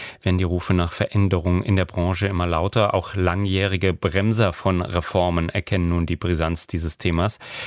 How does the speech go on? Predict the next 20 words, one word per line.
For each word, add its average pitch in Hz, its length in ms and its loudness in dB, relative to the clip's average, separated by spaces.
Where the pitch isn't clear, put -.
Selbst - 400 -2
Bayerns 110 440 0
Ministerpräsident 101 760 0
Markus 110 340 0
Söder 82 340 2
hat 78 140 -4
sich - 240 -6
in 85 140 -2
einer 80 280 0
Videobotschaft 92 720 0
für 87 220 2
kleinere 98 640 0
Landwirtschaftsbetriebe 80 1400 -4
ausgesprochen. 104 800 0
Er 85 160 -2
ist - 280 -8
damit 87 420 -2
inhaltlich 90 680 0
ungewöhnlich 87 560 0
nah 95 280 0